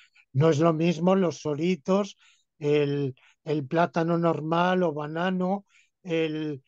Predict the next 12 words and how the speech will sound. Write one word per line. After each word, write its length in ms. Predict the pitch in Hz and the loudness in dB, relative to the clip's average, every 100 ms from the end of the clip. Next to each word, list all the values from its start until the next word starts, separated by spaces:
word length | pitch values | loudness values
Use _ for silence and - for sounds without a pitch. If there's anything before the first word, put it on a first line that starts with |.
| _ _ _ | _ _ _
el 760 | - 160 151 147 147 147 147 131 _ _ | -6 -2 -2 -2 -2 -2 -4 -6 _ _
maduro, 880 | 147 165 160 160 180 180 180 185 175 _ _ _ _ | -4 -2 0 2 2 2 0 -2 -4 _ _ _ _
el, 960 | 160 160 151 151 147 151 147 143 127 127 _ _ _ _ _ 135 135 | -8 -4 -2 -2 -4 -6 -4 -6 -8 -12 _ _ _ _ _ -18 -8
como, 580 | 160 151 151 143 139 131 | -4 0 0 0 0 -4
como 180 | 147 139 | -6 -4
se 140 | 165 | 0
llama 220 | 160 147 | 0 0
el 160 | 143 143 | 0 0
otro. 460 | 170 - 165 175 _ _ _ - | 0 -2 -4 -4 _ _ _ -6
Bueno, 340 | 185 160 127 - | -4 -2 -6 -2
hay 360 | 160 170 156 165 _ | 2 2 0 -10 _
to-, 340 | 175 160 143 | 0 0 -2